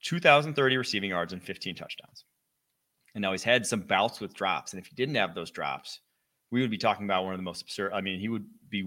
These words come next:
well over eleven hundred yards right now. He has six drops in the season. But one thousand seventy-five receiving yards, eight touchdowns through nine games.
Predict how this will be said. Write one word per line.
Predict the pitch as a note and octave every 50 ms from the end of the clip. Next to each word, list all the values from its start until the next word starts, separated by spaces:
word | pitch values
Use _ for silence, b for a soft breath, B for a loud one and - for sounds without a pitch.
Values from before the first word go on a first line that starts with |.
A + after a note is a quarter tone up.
| F#2 G2+ -
well | D3 D#3+ D#3 D#3 D3
over | B2+ A#2+ G#2+ G2 G2+ F#2+
eleven | F#2 F#2 F#2 F2+ F2+
hundred | F2+ F2+ E2+ D#2+
yards | E2 E2 E2+ E2 -
right | D#2 C#2+
now. | D2 C2+ - -
He | F#2
has | F#2+ -
six | - - G2 -
drops | - G2 F2+ E2+ - -
in | E2+
the | -
season. | - F#2 E2+ - C2+ - _ _ _ _ _ _ _ _ _ _ _ _ _ _ _ -
But | G#2 F#2+ F2 - - _ _ _ _ _ _
one | A#2 B2 C3
thousand | C#3 C3 B2 A#2 -
seventy-five | - A#2 A2+ A2 - A2+ G#2+ G2+ F#2+
receiving | F#2+ - - G2+ F2+ F#2
yards, | F2 E2 D#2 D#2+ - - - _ -
eight | A#2 B2+ B2
touchdowns | - G#2+ F#2 - - - E2+ D#2 D#2 D#2+ E2+ - -
through | - - C3 D3 C#3+
nine | A2+ F#2 E2 E2
games. | D#2 D2 C2+ C2+ B1+ B1 - -